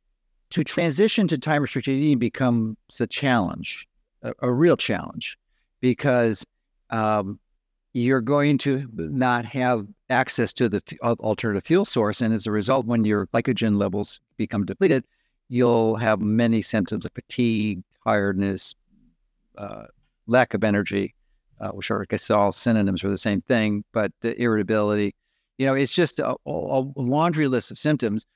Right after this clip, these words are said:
which fortunately, if you're persistent and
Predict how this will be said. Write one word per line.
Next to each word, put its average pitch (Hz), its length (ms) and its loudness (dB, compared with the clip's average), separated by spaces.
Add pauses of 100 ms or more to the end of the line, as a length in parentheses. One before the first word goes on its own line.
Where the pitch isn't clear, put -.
(120)
which 143 180 -2
fortunately, 127 1200 0 (140)
if 135 160 -4
you're 139 120 2
persistent 135 800 0
and 117 180 -2